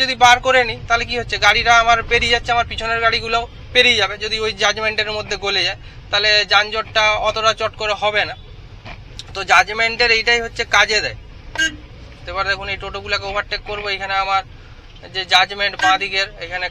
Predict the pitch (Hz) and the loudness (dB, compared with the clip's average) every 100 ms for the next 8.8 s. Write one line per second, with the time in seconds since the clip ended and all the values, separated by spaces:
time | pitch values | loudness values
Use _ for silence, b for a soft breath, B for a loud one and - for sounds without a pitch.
0 | 180 180 190 185 175 190 247 - - - | 0 2 2 2 2 -4 -14 -16 -20 -20
1 | - - 156 151 156 160 160 165 170 - | -20 -20 -14 -10 -10 -10 -10 -10 -12 -14
2 | 170 170 165 - 180 202 214 B B B | -12 -8 -8 -10 -12 -12 -12 B B B
3 | - - 147 160 160 165 165 165 165 165 | -18 -14 -14 -12 -10 -6 -4 -2 -4 -6
4 | 160 151 156 - 170 - 160 - 214 233 | -6 -4 -6 -6 -10 -10 -14 -14 -16 -16
5 | - - - - 320 302 - B B B | -18 -20 -12 -4 -4 -6 -16 B B B
6 | - - 131 131 131 131 - - - - | -20 -16 -14 -14 -14 -18 -20 -20 -20 -18
7 | - 147 147 147 147 151 147 131 - - | -10 -8 -6 -2 0 0 -2 -4 -10 -16
8 | - B B B - 220 214 226 | -18 B B B -8 -4 0 2